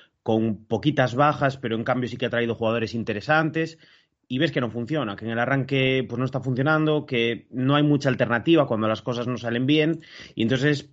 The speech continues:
es preocupante hasta cierto punto, ¿no? Eh, yo creo que al final, pues, visto lo visto la temporada pasada, Emery tiene, pues, un poquito de, de cancha todavía y los jugadores también,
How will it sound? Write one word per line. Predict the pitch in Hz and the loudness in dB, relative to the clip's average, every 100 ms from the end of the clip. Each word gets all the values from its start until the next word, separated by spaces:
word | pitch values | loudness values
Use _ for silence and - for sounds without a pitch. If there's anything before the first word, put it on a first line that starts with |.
| _ - | _ -10
es | 135 | -6
preocupante | 160 165 139 165 139 127 | 0 2 2 2 2 0
hasta | 131 | -2
cierto | 123 135 127 113 | -6 -6 -6 -4
punto, | 160 135 120 | -2 -2 0
¿no? | 147 147 | 0 0
Eh, | 110 101 | -2 -2
yo | 120 | 0
creo | 139 139 | 0 0
que | |
al | 127 | 0
final, | 131 135 139 - | 2 2 2 -2
pues, | 120 117 - | -6 -10 -10
visto | 107 127 131 139 | -4 -2 0 2
lo | |
visto | 143 139 | 2 2
la | 127 | 0
temporada | 135 135 135 135 | 0 2 2 2
pasada, | 131 147 127 120 | 0 2 2 2
Emery | 127 123 120 | 0 -2 -4
tiene, | 127 123 107 | -4 -4 -4
pues, | 113 - | -8 -8
un | 110 | -8
poquito | 95 98 110 120 | -6 -6 -2 2
de, | 117 117 | 4 2
de | 113 113 | 0 0
cancha | 120 120 117 | 0 0 -4
todavía | 113 113 185 160 | -2 0 2 4
y | 147 107 | 2 0
los | 101 | -6
jugadores | - 101 110 110 | -6 -4 -4 -4
también, | 113 120 156 170 | -2 2 2 2